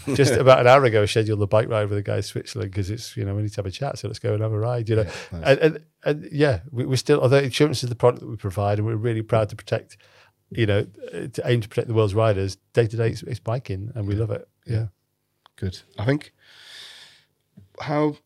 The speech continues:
Speaker 1: one of the moments where I kind of, there's a few moments where I kind of sniggered to myself a little bit where, you know, the, the insurance part of the business was, was thriving, it was growing. It's a different approach to business, isn't it, in terms of the way that works and how the way the value works.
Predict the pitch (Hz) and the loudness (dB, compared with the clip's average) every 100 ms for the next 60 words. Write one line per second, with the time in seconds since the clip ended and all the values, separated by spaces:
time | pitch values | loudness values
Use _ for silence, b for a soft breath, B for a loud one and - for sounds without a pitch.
0 | _ 135 139 127 123 123 107 - 104 - | _ 2 4 6 6 6 4 -2 -6 -2
1 | 101 92 - _ - 110 127 147 127 82 | -2 -2 -8 _ -10 -6 0 2 2 2
2 | 82 - 90 85 92 85 80 _ _ _ | -2 -2 -2 -2 -4 -4 -8 _ _ _
3 | _ _ _ - - 90 82 - 82 80 | _ _ _ -10 -6 -6 -6 -8 -8 -4
4 | 82 - 82 - - 76 71 - 87 82 | -4 -4 -8 -8 -10 -10 -10 -6 -2 -2
5 | 80 - _ 95 87 85 - _ - 90 | -4 -10 _ -2 -2 -4 -12 _ -6 -4
6 | - 95 92 101 90 - 87 - - 82 | -4 -6 -2 -2 -2 -6 -6 -6 -8 -8
7 | 85 - 85 80 - 87 - 117 110 110 | -8 -10 -12 -12 -12 -12 -6 2 2 2
8 | 104 98 73 - - 95 90 90 - 120 | 0 -4 -8 -10 -2 2 2 -2 -6 0
9 | 151 113 104 - b b _ - - 104 | 2 2 -4 -8 b b _ -10 2 2
10 | - - - 82 - - 78 80 90 82 | 2 -12 -8 -8 -10 -10 -8 -8 -6 -8
11 | 62 - 85 80 85 87 82 71 78 78 | -8 -8 -6 -6 -4 -2 -2 -4 -8 -8
12 | - 90 92 92 87 80 85 87 82 80 | -10 -12 -10 -8 -6 -6 -6 -6 -6 -8
13 | 85 80 - - | -8 -10 -12 -18